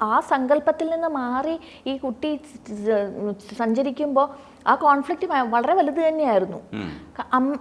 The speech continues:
Speaker 1: അമ്മയ്ക്കും പിന്നെയും മിണ്ടാണ്ടിരിക്കാം, ചുറ്റുമുള്ളവർക്ക് പിന്നെയും ബുദ്ധിമുട്ടാണ്. ഈ ബുദ്ധിമുട്ടെന്ന് വെച്ചാൽ ആ-, ആവശ്യമില്ലാത്ത ബുദ്ധിമുട്ടാണ് അവര് നടത്തുന്നത്.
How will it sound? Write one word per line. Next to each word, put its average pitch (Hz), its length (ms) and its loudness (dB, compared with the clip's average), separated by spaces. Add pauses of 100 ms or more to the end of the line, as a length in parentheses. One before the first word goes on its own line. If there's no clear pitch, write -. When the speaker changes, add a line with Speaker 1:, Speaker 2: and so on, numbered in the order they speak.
Speaker 1:
അമ്മയ്ക്കും 302 500 2
പിന്നെയും 330 320 -2
മിണ്ടാണ്ടിരിക്കാം, 262 720 0
ചുറ്റുമുള്ളവർക്ക് 330 720 -2
പിന്നെയും 294 300 -2
ബുദ്ധിമുട്ടാണ്. 254 580 -2
ഈ 220 300 -4
ബുദ്ധിമുട്ടെന്ന് 262 600 -2
വെച്ചാൽ 320 160 0
ആ-, - 300 -2
ആവശ്യമില്ലാത്ത 285 480 0
ബുദ്ധിമുട്ടാണ് 302 520 -2
അവര് 294 160 -2
നടത്തുന്നത്. 233 580 -2